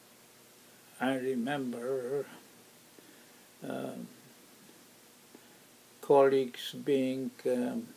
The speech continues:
blown up by mines and by guns, and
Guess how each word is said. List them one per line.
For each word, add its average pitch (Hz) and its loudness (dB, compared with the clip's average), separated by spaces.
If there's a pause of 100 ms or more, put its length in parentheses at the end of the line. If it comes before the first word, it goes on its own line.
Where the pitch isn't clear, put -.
(840)
blown 135 2
up 139 4
by 131 -6
mines 147 -4
and 131 -10
by 127 -2 (520)
guns, 135 -4 (1700)
and 127 -2